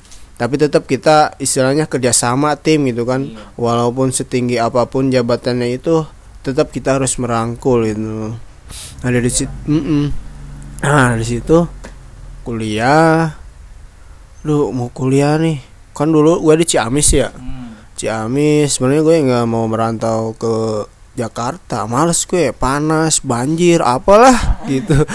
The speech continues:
Speaker 2: Iya, iya.
Speaker 1: Iya.
Speaker 2: Ya, di kota mah gini ya.
Speaker 1: Heeh.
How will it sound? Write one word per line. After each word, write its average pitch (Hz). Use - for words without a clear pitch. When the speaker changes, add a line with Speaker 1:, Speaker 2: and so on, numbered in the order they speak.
Speaker 2:
Iya, 120
iya. 117
Speaker 1:
Iya. 190
Speaker 2:
Ya, 196
di 160
kota 156
mah 180
gini 160
ya. -
Speaker 1:
Heeh. 180